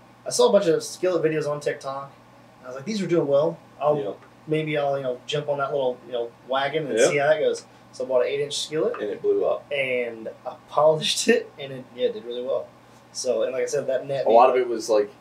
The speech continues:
Speaker 2: haters at first. They
Speaker 1: Oh,
Speaker 2: were like,
Speaker 1: yeah.
Speaker 2: "I can't
Speaker 1: Oh, that's
Speaker 2: believe
Speaker 1: what
Speaker 2: you
Speaker 1: you want.
Speaker 2: destroy cast iron."
Speaker 1: Oh, yeah, it's beautiful.
Speaker 2: <laughs>
Speaker 1: It's wonderful. Thousand comments. "Oh, I can't believe you did that. Your grandma's gonna kill you." It was, oh, people were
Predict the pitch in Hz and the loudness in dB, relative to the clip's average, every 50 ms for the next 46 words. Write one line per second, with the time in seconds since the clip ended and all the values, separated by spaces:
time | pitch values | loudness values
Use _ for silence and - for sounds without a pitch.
0 | - - - 135 127 127 120 110 95 101 95 - - - - 95 101 - - - | -20 -14 -6 -2 0 2 2 2 2 2 0 -2 -2 -2 -2 0 0 0 -2 -6
1 | - - - 190 180 170 - - 151 156 - - - - - 156 156 143 139 156 | -4 4 6 8 8 8 8 6 4 2 0 0 -2 2 6 6 6 6 6 4
2 | 160 - - 107 107 - 131 104 98 143 139 131 110 104 98 95 - 113 104 101 | 4 2 2 -4 -6 -4 -2 0 0 0 2 4 4 4 2 0 0 0 0 0
3 | 101 - - - - 147 160 165 160 151 139 139 135 135 131 127 131 131 131 127 | 0 0 0 2 6 6 8 8 8 6 4 2 -4 -8 -10 -8 -4 -2 0 2
4 | 127 123 123 - - - - 139 147 147 - - - - - 254 247 285 240 285 | 2 0 0 -4 -14 -12 -4 -2 -2 -2 -2 -2 2 4 6 6 8 6 4 4
5 | 269 262 - - - - - 151 151 156 156 160 165 170 180 175 156 147 147 - | 2 0 -4 -10 -10 -10 -8 -4 -2 2 2 4 4 4 4 2 0 -4 -6 -10
6 | 113 110 - - - - - 160 147 156 175 185 175 175 170 160 - 156 156 165 | -16 -18 -20 -20 -14 -4 0 2 4 4 4 4 2 2 0 2 2 2 4 4
7 | 165 160 143 135 135 - - - - - - - - - - - - 185 220 247 | 2 0 0 -2 -4 -4 -6 -6 -8 -12 -20 -20 -20 -20 -8 0 6 6 8 8
8 | 240 240 - 277 269 269 240 254 269 277 262 262 240 254 277 277 277 277 269 254 | 6 2 0 -2 -2 -2 -2 -2 -2 -2 -4 -2 4 6 6 6 6 2 0 0
9 | 254 - - - - - - - - - 220 202 269 277 294 285 277 247 233 269 | 0 -2 -6 -10 -20 -20 -20 -8 -2 0 4 6 8 6 6 6 2 4 4 4
10 | 254 240 - 277 302 277 294 302 285 269 233 185 156 - - - - - - - | 4 4 4 4 6 6 6 6 4 4 4 2 0 -6 -16 -20 -20 -20 -12 -2
11 | - 165 160 147 143 143 - - 165 151 143 139 - 170 165 151 139 131 123 | 4 6 6 6 4 2 4 6 6 6 6 4 2 -2 -2 -2 -2 -4 -4